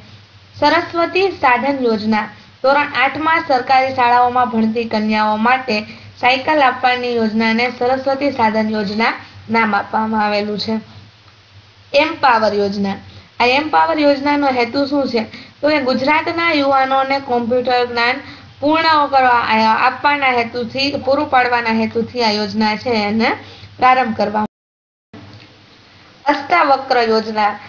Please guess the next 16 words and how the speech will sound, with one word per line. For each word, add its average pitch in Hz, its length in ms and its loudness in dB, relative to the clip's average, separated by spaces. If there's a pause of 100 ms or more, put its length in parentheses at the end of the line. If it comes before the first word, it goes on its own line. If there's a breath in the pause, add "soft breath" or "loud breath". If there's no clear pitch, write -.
(220 loud breath)
વિકલાંગો 311 760 2
માટે 254 460 2
સાધનોની 285 680 0
સહાય 233 300 0
પૂરી 240 260 -2
પાડવા 247 360 4
માટે 247 380 0
આ 220 220 0
યોજના 214 540 -2
બનાવવામાં 240 540 2
આવેલી 247 360 0
છે. 262 280 -2 (580 loud breath)
ઘર 269 180 4
દીવડા 302 480 0
યોજના 240 540 2
છે 233 300 -2